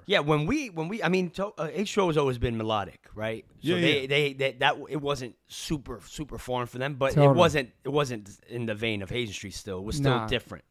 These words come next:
Speaker 2: Yes.
Speaker 1: But, um, we want, we didn't care, like, what, what people were gonna think about it.
Speaker 2: Yeah.
Speaker 1: Like, when we did Hazen Street, we were like, we don't, it's not like Madball's trying to do a Hazen Street record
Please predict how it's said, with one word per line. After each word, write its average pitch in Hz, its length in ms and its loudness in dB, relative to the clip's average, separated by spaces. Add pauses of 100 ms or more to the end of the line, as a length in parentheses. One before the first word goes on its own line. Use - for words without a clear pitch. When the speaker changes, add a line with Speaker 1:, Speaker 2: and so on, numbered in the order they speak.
Speaker 2:
Yes. 127 440 2 (440)
Speaker 1:
But, 110 380 0 (540)
um, 101 500 -6 (960)
we 170 160 2
want, 160 360 0
we 185 140 -2
didn't 131 220 -2
care, 131 380 -4
like, 104 320 -8 (100)
what, 107 340 -8 (1300)
what 117 200 -8
people 113 260 -4
were 107 100 -8
gonna 101 140 -10
think 110 200 -14
about 87 260 -14
it. - 60 -20 (200)
Speaker 2:
Yeah. 131 220 2
Speaker 1:
Like, 120 220 -4
when 131 160 -4
we 170 120 -2
did 180 180 2
Hazen 180 260 2
Street, 196 160 -4
we 175 100 2
were 165 80 4
like, 131 240 -2 (640)
we 175 140 0
don't, 196 160 -2
it's 147 180 -6
not 180 300 -4 (440)
like 117 260 -4
Madball's 120 560 0
trying 123 220 -6
to 107 60 -4
do 110 200 -2
a 98 60 -2
Hazen 113 360 -6
Street 95 260 -10
record 101 400 -10